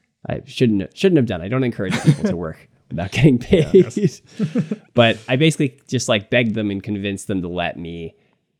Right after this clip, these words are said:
Speaker 1: go. And I started off just doing, like, sales at Anime Expo on the show floor. It was basically sales, not, like, a professional sales job, but it was,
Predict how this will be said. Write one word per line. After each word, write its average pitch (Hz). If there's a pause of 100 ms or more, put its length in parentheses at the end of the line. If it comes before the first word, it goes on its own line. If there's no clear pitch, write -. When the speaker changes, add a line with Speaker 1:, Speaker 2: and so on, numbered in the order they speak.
(100)
Speaker 1:
go. 92
And 87 (160)
I 90
started 117
off 120
just 110
doing, 107
like, 80 (800)
sales 139 (440)
at 117
Anime 127 (100)
Expo 123
on 135
the 123
show 127
floor. 160 (380)
It 107
was 110
basically 117
sales, 131
not, 107
like, 71
a 76
professional 90
sales 151
job, 101
but 92
it 76
was, 87